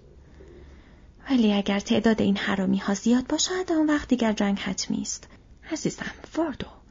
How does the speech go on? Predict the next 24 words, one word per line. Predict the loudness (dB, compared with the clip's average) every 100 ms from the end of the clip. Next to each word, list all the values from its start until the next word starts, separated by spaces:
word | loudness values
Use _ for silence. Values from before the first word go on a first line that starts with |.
| -20 -20 -2 0
نمی‌توانی | 8 8 8 2 4 4
لوتو | 4 4 4
یا | 2 2
شایر | 2 2 0 0
را | 0 0
با | 0
تعجب | 0 0 -2 0 -2 -4
کردن | -4 -2 0 0
و | 0
غمگین | 0 0 0 0 -2
شدن | -2 -4 -6
خلاص | -6 -8 -8 -6 -8
بکنی.» | -8 -14 -16 -20 -20 -20 -20 -20 -20 -20 -20 -20 -20 -20 -6
پیپین | -4 0 0
گفت: | 0 0 0 -4 -12 -20 -20 -18 0
«نه، | 6 6 6 -4 -20 -20 -20 -2
حتی | 2 4 6
نمی‌توانی | 6 8 6 4 4 6 8
بار | 6 6 6
دوم | 4 6 4
به | 6
این | 4
راحتی‌ها | 2 -2 -4 -2 0
بترسانیشان. | 0 0 -2 0 -2 -2 -4 -6 -8